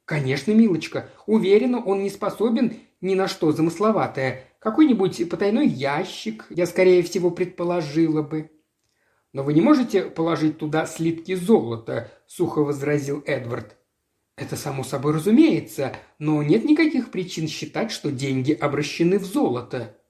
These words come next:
Он всегда говорил". "Мой дядя Генри тоже много рассказывал о своём сейфе, так что у меня есть сильные основания полагать, что он делал это лишь для отвода глаз. Бриллианты,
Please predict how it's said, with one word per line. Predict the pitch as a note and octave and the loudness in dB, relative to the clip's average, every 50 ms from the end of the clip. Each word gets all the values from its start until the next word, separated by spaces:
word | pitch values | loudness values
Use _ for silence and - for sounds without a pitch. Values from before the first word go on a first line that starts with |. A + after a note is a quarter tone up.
| _ _ _ _ _ _ | _ _ _ _ _ _
Он | - B2+ B2 A2+ | -8 -6 -6 -6
всегда | - - - C#3+ - B2+ C3+ C3+ F#3+ | -6 -8 -8 -8 -6 -4 0 2 2
говорил". | A3+ C4 B3+ G#3+ E3 C3+ B2+ A#2+ A2+ A2+ - _ _ _ _ _ _ _ _ _ _ _ | 4 4 4 2 2 0 -2 -4 -4 -6 -10 _ _ _ _ _ _ _ _ _ _ _
"Мой | C#4 D4+ C4+ G3 | 2 2 4 4
дядя | D#3 A3 G#3+ F3 F#3+ | 4 4 4 4 0
Генри | F3+ D#3 G3 G#3 F#3+ F3+ F3+ F3+ | 0 0 0 0 0 0 0 -2
тоже | E3+ - C#4 D4 F#3+ C3+ D3+ | -2 -2 0 0 0 0 0
много | D3+ D3+ D#3+ D#3 C#3+ D3 | 0 0 -2 -2 -2 -2
рассказывал | D3+ D3 D3 - - D3 C3 A#2+ C3 C3 C3 - - - _ | -4 -4 -4 -4 -4 -4 -4 -4 -4 -4 -4 -6 -8 -12 _
о | - D#3+ | -12 -12
своём | - - D#3 D3 C#3+ D3 D3 D3+ | -8 -6 -4 -4 -4 -2 -4 -4
сейфе, | D3 - - D#3 C3+ B2+ A#2+ G#2+ - - B2+ - - _ _ _ _ _ _ | -4 -4 -4 -4 -4 -4 -4 -6 -8 -10 -12 -12 -14 _ _ _ _ _ _
так | - F#3+ F#3+ | -8 -6 -6
что | - - G3 F#3+ F#3+ | -4 2 2 2 2
у | F#3+ F3+ | 2 0
меня | F3+ F#3 F#3+ G#3+ A3 | -2 0 2 2 2
есть | G3+ F#3+ G3+ G#3 - - - _ _ _ _ _ | 2 2 -2 -4 -6 -10 -16 _ _ _ _ _
сильные | - - - A3 A3 A3 A3 A3 | -14 0 4 6 6 6 6 4
основания | G#3+ - - G#3 F#3+ G3 G3+ G3+ G3+ G3+ | 2 0 -4 -4 -4 -2 -2 -4 -4 -6
полагать, | - - G3 G3+ B3+ - C#4 C#4+ - | -6 -6 -4 -4 -2 -2 -4 -6 -6
что | - - - F#3 | -8 -2 -2 -2
он | F#3+ - B3+ C4 A#3+ G#3+ E3+ - - - - _ | 2 4 4 4 4 2 0 -2 -8 -14 -20 _
делал | - D3 F#3 A3 G#3+ G#3+ G#3+ G#3+ | -2 2 4 4 6 4 4 4
это | G#3+ A3 A3 A3 | 4 4 4 2
лишь | G#3+ G#3 A3 G#3+ - | 2 2 0 0 -2
для | - - F#3 D#3 F#3 G3 G3 | -4 -8 -6 -4 -2 -2 -2
отвода | F#3+ - E3+ F#3+ F3+ D#3+ E3+ | -4 -2 -2 -2 -2 -2 -4
глаз. | D3 C#3 B2+ A#2+ A#2+ - - - _ _ _ _ _ _ _ | -6 -6 -6 -6 -8 -10 -12 -18 _ _ _ _ _ _ _
Бриллианты, | D#3 D#3 G#3+ B2+ C4 B3+ C4 C#4 D4 C#4 A3 D#3 D3 - - C#3+ C#3 B2+ - - | 2 4 4 6 6 6 4 4 4 2 2 0 -2 -2 -4 -6 -6 -6 -8 -10